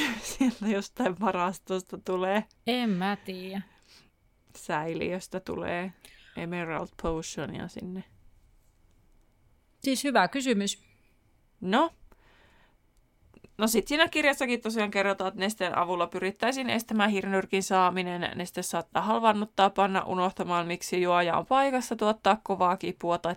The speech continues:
Speaker 1: tehdä toista aitoiseksi. Harryn piti varmistaa, että Dumbledore jatkaa juomista ja pakottaa hänet juomaan. Dumbledore joutui myös muistuttamaan ehdosta, jolla Harry sai lähteä ylipäänsä reissulle mukaan, eli Harryn piti tehdä niin kuin Dumbledore
Speaker 2: Niin,
Speaker 1: käski.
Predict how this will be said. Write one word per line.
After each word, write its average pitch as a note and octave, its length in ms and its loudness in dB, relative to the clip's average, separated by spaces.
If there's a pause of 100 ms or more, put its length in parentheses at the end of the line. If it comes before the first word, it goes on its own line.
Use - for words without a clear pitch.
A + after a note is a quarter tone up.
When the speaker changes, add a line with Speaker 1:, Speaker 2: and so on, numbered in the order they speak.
Speaker 1:
tehdä F3 260 -4 (100)
toista F3+ 400 0
aitoiseksi. F3 760 -2 (720)
Harryn B3+ 280 4
piti A#3 260 0
varmistaa, B3 500 6
että G3+ 220 0
Dumbledore G#3 560 4
jatkaa F3+ 480 4
juomista A#3+ 540 4
ja F#3 100 4
pakottaa F#3 640 0
hänet F3 380 -2
juomaan. D#3+ 640 -2 (640)
Dumbledore G3+ 540 4
joutui G#3 380 4
myös F#3 280 0
muistuttamaan F#3+ 640 -2
ehdosta, A#3 460 0
jolla F3+ 240 2
Harry F#3+ 280 0
sai D#3+ 220 -4
lähteä - 400 0
ylipäänsä F3+ 640 2
reissulle F#3 380 -2
mukaan, G#3+ 460 2
eli F3+ 180 -2
Harryn F#3+ 360 -4
piti A3 440 -2
tehdä F#3+ 300 0
niin E3+ 200 -6
kuin D#3+ 180 -4
Dumbledore D3+ 520 -2
Speaker 2:
Niin, B3+ 160 6
Speaker 1:
käski. - 260 0